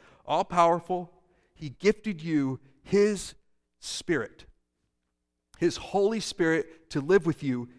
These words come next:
here and now. He brought your spirit back from the dead, and then he took his spirit and put his spirit inside of you to live in you, with you in this amazing, <laughs> mysterious relationship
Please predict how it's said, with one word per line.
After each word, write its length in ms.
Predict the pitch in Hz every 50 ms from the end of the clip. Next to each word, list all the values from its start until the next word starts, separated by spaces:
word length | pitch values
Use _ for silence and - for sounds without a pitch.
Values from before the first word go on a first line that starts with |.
| _
here 420 | _ - - - 165 160 165 165 - -
and 160 | 143 151 156
now. 380 | 170 185 185 147 117 104 - - _ _ _ _ _
He 60 | 147
brought 320 | 123 143 135 113 90 117 120
your 180 | 151 180 208
spirit 400 | 214 - - - 226 220 202 -
back 220 | 180 170 175 175 -
from 140 | - 202
the 100 | 214 226
dead, 340 | 175 190 139 135 156 196 180 - - - _ _ _ _ _ _ _ _ _ _ _ _ _ _ _ _ _
and 160 | - 135 143
then 120 | 160 160
he 200 | 151 156 175 156 - _
took 240 | - - 180 - -
his 280 | - - 220 226 240
spirit 640 | - - - - - 151 147 139 143 139 135 - - - - _ _ _ _ -
and 180 | 160 143 -
put 160 | - 214 214
his 140 | 220 226 202
spirit 420 | - - - - 180 170 175 175 185
inside 540 | 156 147 - - - 190 180 190 196 196
of 100 | 180 151
you 260 | 151 143 139 135 135 135 - - - - _ -
to 120 | - 180
live 440 | 160 160 165 202 226 226 233 190 214 - - -
in 280 | - 180 214 233 220 226
you, 360 | 202 170 156 147 139 143 139 - - -
with 380 | _ 135 160 208 226 - - -
you 300 | 185 175 160 156 156 143 - - -
in 100 | 151 156
this 180 | 160 151 - -
amazing, 840 | 156 147 151 156 180 202 233 240 226 202 196 226 226 214 208 196 - _ _
<laughs> 100 | _ _
mysterious 1160 | 143 160 175 190 - - - - - - - 240 226 220 208 185 - 214 202 196 - - -
relationship 960 | 175 175 170 165 175 185 190 185 - - 180 147 - - 175 151 113 98 -